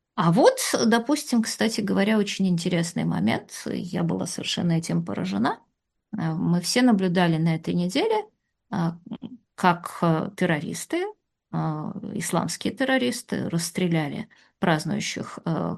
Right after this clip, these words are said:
Хануку на, на, м, в Австралии, э, на бич, Бонди-Бич, господи, на пляже Бич, э, на пляже Бонди.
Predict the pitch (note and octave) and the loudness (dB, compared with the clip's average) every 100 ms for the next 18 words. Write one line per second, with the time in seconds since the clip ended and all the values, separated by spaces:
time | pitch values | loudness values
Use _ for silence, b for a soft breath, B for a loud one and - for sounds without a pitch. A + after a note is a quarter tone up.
0 | - E3+ - E3+ D#3 - - F#3+ B B | -8 -4 2 2 2 -4 -6 -6 B B
1 | B - F3 E3+ E3 D#3 - - - D#3 | B -2 4 6 6 4 0 -8 -6 -4
2 | D#3 E3 - _ _ _ _ _ G3 G3+ | -4 -8 -12 _ _ _ _ _ -12 -12
3 | G#3 - - - - - - - B B | -12 -12 -14 -18 -16 -14 -14 -14 B B
4 | B B - E3 F3+ - E3+ C#3 D3+ G#3 | B B 0 4 4 4 0 0 0 0
5 | E4 F#4 _ - F#3 D#3+ E3 E3+ E3 D#3+ | 0 -2 _ -4 0 4 6 8 6 4
6 | - - F#3 E3 b _ - D#3+ D#3+ G3 | -2 -8 -10 -10 b _ -10 -8 -2 0
7 | F3 - F3 F#3 E3 E3+ D#3+ - - - | 2 0 2 4 4 2 -2 -4 -8 -10
8 | - - D#3 D3+ - - - _ - E3+ | -10 -8 -8 -8 -12 -16 -20 _ -10 2
9 | F#3+ F#3+ F3+ D#3 D3+ - F3+ - - F#3+ | 2 4 2 2 0 -2 -2 0 6 6
10 | D#3+ F3+ F3+ E3 D#3 D3+ D3+ D3+ F3 D4 | 8 4 6 4 4 0 -2 -4 -2 -4